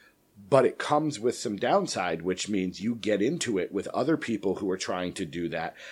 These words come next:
And it becomes this whole thing about, "Well, we said this, we, and when did we say this?" And, you know, a-, and it was hard because there were people who, I don't remember if Martin has ever, uh, emailed the show before, but he's somebody that I've known since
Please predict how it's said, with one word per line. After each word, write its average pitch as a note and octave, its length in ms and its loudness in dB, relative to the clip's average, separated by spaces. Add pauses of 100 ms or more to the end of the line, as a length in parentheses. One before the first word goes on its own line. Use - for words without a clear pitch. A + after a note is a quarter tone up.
(100)
And A2+ 140 2
it G2+ 100 -2
becomes C3 420 -6
this C3+ 180 -2
whole B2+ 200 2
thing D3 480 4
about, G2 380 0
"Well, F#2+ 160 0
we A2+ 140 0
said A#2+ 340 0
this, B2 300 2
we, G2 160 0
and G#2 160 -2
when G#2+ 180 0
did C3 160 0
we B2 140 -2
say A#2 260 2
this?" G#2+ 320 0
And, F#2 320 -4
you F#2 100 0
know, F2 280 -2 (500)
a-, D3+ 260 10
and D3+ 260 4 (840)
it E3 80 6
was F3 140 6
hard F3 380 6
because A#2 360 0
there A2+ 160 2
were A#2+ 100 0
people C#3 480 10
who, C3+ 460 8 (360)
I A#2 80 4
don't C3+ 180 6
remember C3+ 440 6
if A#2 260 2
Martin A2 540 -2
has A2 300 0
ever, A#2 580 4
uh, G#2+ 440 2 (960)
emailed C#3+ 380 8
the B2+ 80 2
show D3 200 10
before, C#3 440 10
but A#2 160 6
he's A2+ 180 -2
somebody B2 320 2
that A2 160 4
I've A#2+ 180 2
known A#2+ 320 2
since B2 520 -2